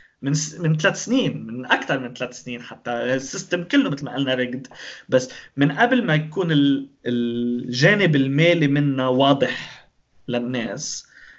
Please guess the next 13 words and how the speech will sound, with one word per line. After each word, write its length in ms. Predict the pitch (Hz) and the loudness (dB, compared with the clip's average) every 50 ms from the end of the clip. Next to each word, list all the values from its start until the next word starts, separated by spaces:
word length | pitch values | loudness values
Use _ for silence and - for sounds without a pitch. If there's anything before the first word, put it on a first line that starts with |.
| _ _ _ _ - | _ _ _ _ 0
أم، 460 | 131 123 120 120 117 117 117 113 - - _ _ - - - - - | 2 4 4 4 2 0 -2 -6 -10 -12 _ _ -20 -20 -20 -6 0
ما 160 | 147 147 208 240 | 4 4 4 4
كان 680 | 240 - - 285 277 277 262 240 233 214 180 156 156 - - - _ _ _ - 143 | 4 2 4 6 6 6 6 4 0 -2 -6 -8 -10 -14 -18 -20 _ _ _ -2 2
priority 480 | 135 135 147 170 185 180 175 160 - | 4 6 6 6 6 4 2 0 0
موضوع 520 | 160 135 131 127 127 135 143 147 131 131 135 | -2 -2 0 0 0 0 0 0 0 -2 -2
إنه، 180 | 139 131 127 | -4 -4 -4
أوكي، 320 | - 147 151 - - 135 127 | -4 -6 -6 -2 0 0 0
بدنا 220 | 123 123 120 123 | 0 -2 -4 -4
يكون 260 | 127 123 - 135 123 | -4 -4 -4 -6 -4
عنا 260 | 123 123 123 120 90 - | -2 -2 -2 -2 -4 -4
إنتاج 320 | 131 - 127 120 120 117 | -2 0 0 0 0 -2
محلي 480 | 113 110 - - 147 147 147 143 135 127 | -6 -4 0 2 4 6 8 8 6 6
وكذا، 680 | 123 123 - 131 127 127 135 139 139 151 175 156 | 2 2 2 2 2 2 2 2 2 2 2 0